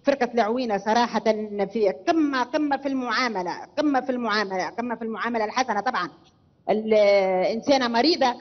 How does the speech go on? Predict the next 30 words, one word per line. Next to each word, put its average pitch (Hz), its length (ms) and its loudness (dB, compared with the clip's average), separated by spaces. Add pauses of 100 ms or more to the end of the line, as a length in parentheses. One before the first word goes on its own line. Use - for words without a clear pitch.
(220)
آه، 220 360 4
خويا، 277 440 2
خويا 269 460 4
الم-، 240 160 -4
المدون، 247 580 -2 (520)
آه، 196 260 2
معناتها، 190 1300 2
آه، - 20 0 (100)
طارق 240 300 2
الجريدي، 247 600 0 (300)
هو 277 240 4
ما 262 160 -2
هوش، 415 380 0
هو 302 260 4
ما 294 100 4
هوش 370 280 2 (100)
حاضر، 285 320 2 (340)
هو 269 140 4
خذاه 262 460 -2
من، 277 260 -2
من 277 160 -12
لايبي 277 640 4
وكمدون 302 720 0
عدى 254 360 2
كيفاش 277 360 -4
وجاب 294 340 0
لهم 320 200 0
ما 277 120 4
يثبت 349 420 2 (300)
ذلك. 285 260 4